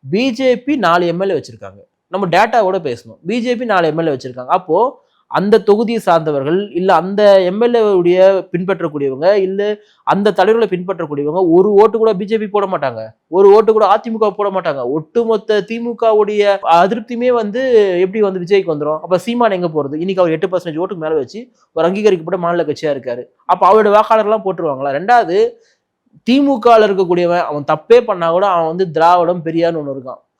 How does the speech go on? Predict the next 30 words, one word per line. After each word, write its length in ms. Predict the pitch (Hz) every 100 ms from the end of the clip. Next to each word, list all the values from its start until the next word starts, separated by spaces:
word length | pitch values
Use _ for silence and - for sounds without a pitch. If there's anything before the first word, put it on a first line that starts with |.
| 165
அ 60 | 220
தி 140 | 240
மு 100 | 208
கல 180 | 180 170
இருக்கக்கூடிய 320 | 170 156 180
அம்மா 440 | 156 160 165 165
திராவிடம், 520 | 156 151 160 151 156 135 _ _ 139
பி 120 | 175
ஜே 140 | 156 156
பி 140 | 147 156
அப்படின்னு 260 | 143 156
ஒரு 120 | 156 147
கொள்கை 220 | 156 151
கோட்பாட்டுல 280 | 143 156 147
இருக்கிறான். 320 | 131 123 -
இவங்களுக்கு 280 | 214 247 247
என்ன 280 | 233 294 381
கொள்கை 340 | - 269 277
கோட்பாடு 380 | 254 214 185 160
இருக்கு? 180 | 143 143
விஜய் 320 | 208 220 339
என்ற 240 | 339 269 240
ஒரு 140 | 196
நபரை 420 | 185 185 226 202
தவிர 260 | 180 185 143 175 - - _
கொள்கை 380 | 214 277 285 302
கோட்பாடு 460 | 262 220 190 196 247
டி 120 | 254 254
வி 140 |
கே 80 | 226